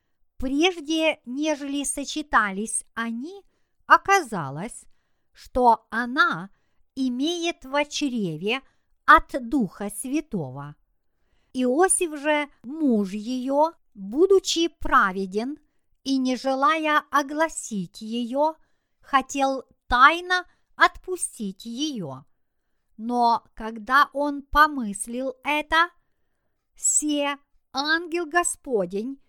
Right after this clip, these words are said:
явился ему во сне и сказал: «Иосиф, сын Давидов, не бойся принять Марию, жену твою, ибо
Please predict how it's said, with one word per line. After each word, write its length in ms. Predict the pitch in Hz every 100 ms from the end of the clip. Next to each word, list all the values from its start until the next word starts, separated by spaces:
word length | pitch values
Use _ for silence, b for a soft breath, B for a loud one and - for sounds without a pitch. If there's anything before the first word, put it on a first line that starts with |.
| _ _ -
явился 760 | 220 240 254 240 320 330 - 349
ему 500 | 330 330 320 330 320
во 200 | 330 330
сне 640 | - 320 269 220 190 233 _ _ _ _
и 180 | 262
сказал: 800 | 269 - 320 302 247 170 135 135 _ _ _ _ _ _ _ _ _
«Иосиф, 640 | 311 359 330 196 - 147 - _ _ _ _ _ _
сын 640 | - - - 294 349 359 -
Давидов, 760 | 208 226 339 285 190 143 160 147 _ _ _ _ _ _ _
не 260 | 226 262 247
бойся 880 | 208 277 359 349 - 339 339 320 -
принять 680 | - 320 330 294 226 269 -
Марию, 720 | 285 302 320 254 202 226 285 - _ _ -
жену 500 | 220 294 359 339 220
твою, 640 | - 233 262 240 143 139 _ _ _ _ _ _ -
ибо 540 | 269 233 262 247